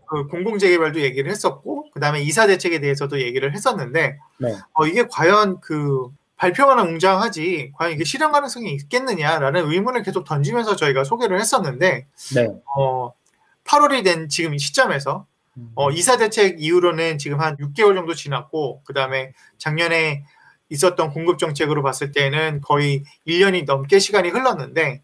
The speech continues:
Speaker 2: 음.
Speaker 1: 아직까지는 이렇다 할 숫자, 그러니까, 어, 좀 뭐, 이제 구만 세대라 그러면은 몇만 세대 정도는 어쨌든 물량에 대한 그런 물량 공급할 수 있는 것들이
Speaker 2: 음.
Speaker 1: 준비가 되어 있어야 되는데,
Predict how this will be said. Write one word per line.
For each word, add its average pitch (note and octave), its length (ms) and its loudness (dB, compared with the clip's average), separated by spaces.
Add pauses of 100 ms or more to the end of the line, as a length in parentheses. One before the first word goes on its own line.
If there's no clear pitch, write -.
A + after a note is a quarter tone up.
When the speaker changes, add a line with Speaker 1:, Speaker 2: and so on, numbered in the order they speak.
(280)
Speaker 2:
음. A#2 280 -12
Speaker 1:
아직까지는 F#3 680 2
이렇다 F#3+ 480 2
할 E3+ 140 2
숫자, - 540 -2 (280)
그러니까, C#3+ 320 -2 (420)
어, D3+ 240 0
좀 D#3+ 280 0 (120)
뭐, E3 160 2
이제 D#3+ 180 -2
구만 G3 300 2
세대라 F#3 380 4
그러면은 D#3 500 -4
몇만 C#3+ 280 0
세대 F#3+ 260 0
정도는 D3+ 360 -4
어쨌든 D3+ 600 -4 (300)
물량에 E3+ 440 2
대한 D3+ 380 0
그런 C#3+ 480 -4
물량 D#3 320 2
공급할 D#3+ 360 -4
수 D3 140 -8
있는 C#3 400 -4
것들이 C#3+ 480 -4 (220)
Speaker 2:
음. A#2+ 40 -10
Speaker 1:
준비가 F#3 440 2
되어 D#3 240 2
있어야 D3 320 0
되는데, B2+ 500 -4